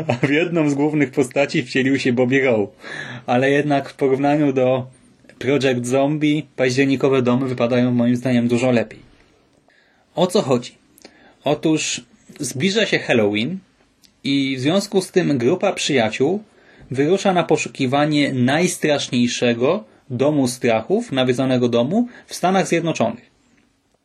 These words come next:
Są uzbrojeni w całe multum kamer wideo, gdyż zamierzają udokumentować swoją podróż oraz sprawdzić, czy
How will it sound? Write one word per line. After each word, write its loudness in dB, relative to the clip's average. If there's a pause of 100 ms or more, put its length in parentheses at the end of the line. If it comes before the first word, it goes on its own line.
(260)
Są 0 (120)
uzbrojeni 0
w -20
całe 0
multum 0
kamer 0
wideo, 0 (1000)
gdyż 0
zamierzają 0
udokumentować 0
swoją 0
podróż 0 (680)
oraz 0 (340)
sprawdzić, 0
czy 2